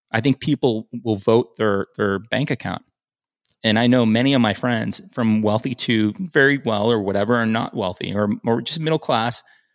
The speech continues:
Everybody's lost a ton of money in their four oh one Ks, you know, and a lot of it has to do with these policies. You know, it's not all the Fed. It's definitely not all, you know, Putin.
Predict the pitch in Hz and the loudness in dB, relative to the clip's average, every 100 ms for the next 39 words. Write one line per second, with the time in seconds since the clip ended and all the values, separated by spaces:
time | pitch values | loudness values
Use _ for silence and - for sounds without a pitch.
0 | _ _ _ - 262 208 120 120 101 98 | _ _ _ -2 0 2 2 4 2 0
1 | - - - 202 127 107 104 98 95 - | -2 -6 -2 0 2 2 0 -2 -2 -2
2 | 98 95 95 95 95 92 - _ _ _ | -2 -2 -4 -6 -8 -8 -14 _ _ _
3 | _ _ _ - 110 107 110 117 156 226 | _ _ _ -2 2 4 2 0 0 0
4 | 160 107 110 113 127 117 117 131 - - | 0 0 -4 -4 -2 0 0 -2 -8 -4
5 | 226 269 - - - - _ _ _ _ | 0 0 0 -2 -8 -16 _ _ _ _
6 | 117 107 107 - - _ _ _ 123 180 | 0 2 0 -2 -10 _ _ _ -2 2
7 | 185 196 196 - 104 107 123 _ _ _ | 2 2 0 0 0 0 -6 _ _ _
8 | - - - 143 123 117 110 - 107 101 | -6 -4 -2 2 2 4 2 0 0 0
9 | 98 - _ _ _ _ 127 104 95 - | -2 -8 _ _ _ _ -4 -4 -2 -2
10 | 113 113 139 | -2 0 -2